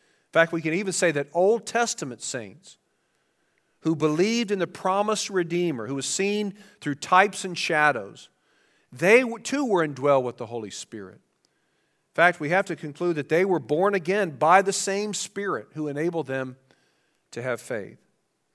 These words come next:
We also want to be quick to recognize that what happened at Pentecost was unique. It was historically unique.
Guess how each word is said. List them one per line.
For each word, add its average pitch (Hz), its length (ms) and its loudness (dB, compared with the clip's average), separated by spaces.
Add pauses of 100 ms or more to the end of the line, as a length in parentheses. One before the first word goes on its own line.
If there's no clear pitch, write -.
(420)
We 120 60 -4
also 160 220 0
want 147 100 -2
to 131 40 -4
be 131 100 -4
quick 151 260 -6
to 135 60 -8
recognize 123 540 -2
that 127 140 -8
what 120 120 -6
happened 156 460 -2
at 127 240 -10
Pentecost 123 1040 -10 (760)
was 139 560 2
unique. 160 760 -10
It 139 80 -14
was 143 160 -10
historically 202 720 2
unique. 107 520 -12